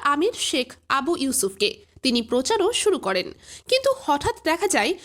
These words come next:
দলের বড় বড় সভায় হাজির হচ্ছেন কৃষ্ণ নন্দী। নেতৃত্ব তার দিকে ঝুঁকে পড়ছে। আসনের প্রভাবে হিন্দু ভোট আর কৃষ্ণের ক্যারিশমা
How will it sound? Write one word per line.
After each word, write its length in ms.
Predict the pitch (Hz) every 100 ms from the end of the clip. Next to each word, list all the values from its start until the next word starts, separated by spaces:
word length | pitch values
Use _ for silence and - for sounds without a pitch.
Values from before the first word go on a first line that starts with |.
| - 285
দলের 320 | 320 349 480 359
বড় 200 | 277 330
বড় 160 | 440 466
সভায় 440 | - 359 330 392 415
হাজির 320 | 370 381 381
হচ্ছেন 320 | 214 - - 415
কৃষ্ণ 260 | - 440 -
নন্দী। 340 | 311 190 190 - - - -
নেতৃত্ব 440 | 240 226 262 262 427 440
তার 200 | 285 403
দিকে 200 | 403 403 185
ঝুঁকে 320 | - 339 349
পড়ছে। 380 | 302 175 196 - - - - - -
আসনের 400 | 370 415 523 554
প্রভাবে 380 | 554 370 415 302 269 330
হিন্দু 300 | 302 370 440
ভোট 280 | 381 294 - - _ -
আর 160 | 233 220
কৃষ্ণের 400 | - 269 - 254 254
ক্যারিশমা 460 | 254 403 - 294